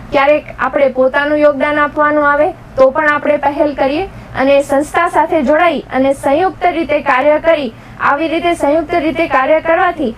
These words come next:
આપણે બધા સાથે મળી અને કામ કરવાનો એક અલગ, અ, અનુભવ મળે છે અને કંઈક કરવાની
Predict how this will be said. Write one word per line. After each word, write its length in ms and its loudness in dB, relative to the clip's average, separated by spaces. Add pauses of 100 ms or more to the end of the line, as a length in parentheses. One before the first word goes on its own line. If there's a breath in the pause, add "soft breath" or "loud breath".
(140)
આપણે 260 0
બધા 360 2
સાથે 360 0
મળી 300 -2
અને 340 -2
કામ 340 -2
કરવાનો 420 0
એક 200 0 (120)
અલગ, 300 2 (480 loud breath)
અ, 380 0
અનુભવ 560 2
મળે 200 0
છે 160 -6 (320)
અને 440 0
કંઈક 320 -2 (160)
કરવાની 580 2